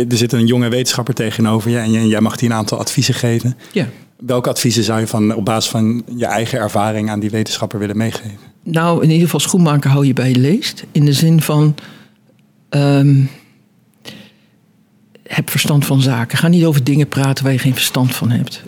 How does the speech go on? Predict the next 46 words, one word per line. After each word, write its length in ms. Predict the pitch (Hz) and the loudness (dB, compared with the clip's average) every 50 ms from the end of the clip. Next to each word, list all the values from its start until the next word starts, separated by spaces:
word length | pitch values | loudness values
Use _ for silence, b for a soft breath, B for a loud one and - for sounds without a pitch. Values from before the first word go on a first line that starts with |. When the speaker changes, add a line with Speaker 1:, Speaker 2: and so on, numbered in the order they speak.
| - | -12
Speaker 2:
F-, 260 | - - - - - - - | -12 -10 -12 -12 -12 -14 -12
ja, 260 | - - 151 - 123 | -8 -4 -2 -2 0
daar 120 | 120 113 | 0 0
erger 300 | - - 165 165 - 156 | 0 0 0 0 0 0
ik 80 | - - | 0 2
me 100 | 139 104 | 2 2
echt, 260 | - 139 - - - | 2 0 -2 -2 -2
eh, 220 | 131 135 135 123 127 | 0 0 2 0 0
flink 320 | 127 - - 190 180 165 - | -2 0 2 2 2 2 2
aan. 300 | - 147 165 190 233 - - | 2 2 4 4 2 2 0
Ehm, 640 | - 151 143 127 135 135 135 135 135 135 135 131 127 131 - | 0 2 2 4 4 4 4 2 2 2 2 0 0 0 0
Speaker 1:
En 140 | - 113 113 | 0 0 0
is 120 | 110 - | 0 0
schoenmaker 420 | - - - 120 120 117 113 - 110 | 0 0 2 2 2 2 0 -2 -2
bij 120 | 117 113 | 0 0
je 60 | 113 | 0
leest, 200 | 110 110 113 - | 0 0 0 0
houdt 160 | - 117 113 - | -2 -4 -4 -4
het 80 | 113 | -2
dan 140 | - 113 110 | 0 0 0
ook 120 | 113 110 - | 0 0 0
in, 300 | 117 113 110 113 123 - - - 120 110 - - 113 113 107 104 | 2 2 2 2 0 -2 -6 -10 -12 -14 -14 -16 -20 -20 -12 -4
blijf 340 | 110 113 110 113 110 - 110 | -2 0 0 0 0 -2 -2
binnen 200 | 110 113 113 110 | 0 0 2 2
je 40 | 113 | 0
eigen 220 | 117 107 - - 110 | 0 -2 -2 -2 -2
discipline? 560 | 107 - - 101 - 127 139 165 190 208 208 | -2 -4 -6 -6 -4 0 2 2 4 2 2
Of 220 | 190 170 156 - | 0 0 0 -2
is 160 | 165 160 - | -2 -2 2
Speaker 2:
Nee, 240 | - 220 294 202 - | 2 2 4 4 2
helemaal 400 | 160 175 175 175 190 185 175 175 | 2 4 4 4 4 4 4 4
niet. 360 | 170 170 170 131 123 - - - | 4 4 4 2 0 -4 -4 0
Nee, 440 | 180 196 214 180 202 247 269 208 - | 2 4 4 4 4 4 2 2 0
want, 340 | - 190 170 160 - - - | 0 0 0 0 -2 -4 -6
eh, 160 | - - 160 | -4 -2 -2
ik 160 | 160 - 165 147 | 0 0 0 0
ben 160 | 165 165 160 | 2 2 2
een 60 | 156 | 2
groot 220 | 143 185 202 208 | 2 2 0 0
voorstander 540 | - - 175 175 160 - - 151 151 147 143 | 0 0 0 0 0 0 0 2 2 2 2
van 160 | - 147 147 | 2 0 0
over 220 | - - 151 147 151 | 0 0 0 0 0
de 80 | 143 143 | 0 0
schutting 400 | - - - 185 - 226 226 202 | 0 0 -2 0 2 4 4 4
heen 220 | 196 208 202 208 | 6 6 4 4
kijken, 440 | 196 - 196 196 208 214 - 269 339 | 4 2 2 2 2 2 0 -2 -4